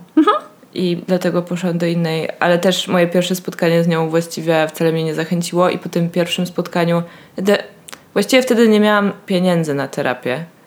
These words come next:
Speaker 2: ale poszłam na to pierwsze spotkanie, żeby w ogóle rozeznać się, czy ja czuję, że potrzebuję terapii, i po tym spotkaniu uznałam, że nie. I wróciłam do tego gabinetu kilka miesięcy później.
Speaker 1: Mhm.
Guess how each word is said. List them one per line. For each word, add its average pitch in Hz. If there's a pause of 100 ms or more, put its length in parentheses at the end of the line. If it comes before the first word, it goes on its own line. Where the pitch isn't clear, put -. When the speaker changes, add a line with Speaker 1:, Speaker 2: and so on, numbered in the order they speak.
(560)
Speaker 2:
ale 175
poszłam 196
na 185
to 185
pierwsze 185
spotkanie, 180 (460)
żeby 190
w 185
ogóle 196
rozeznać 190
się, 185
czy 180
ja 175 (240)
czuję, 190
że 185
potrzebuję 180
terapii, 202
i 214
po 214
tym 202
spotkaniu 190
uznałam, 175
że 175
nie. 196 (600)
I 185
wróciłam 185
do 170
tego 180
gabinetu 180
kilka 170
miesięcy 170
później. 175
Speaker 1:
Mhm. 285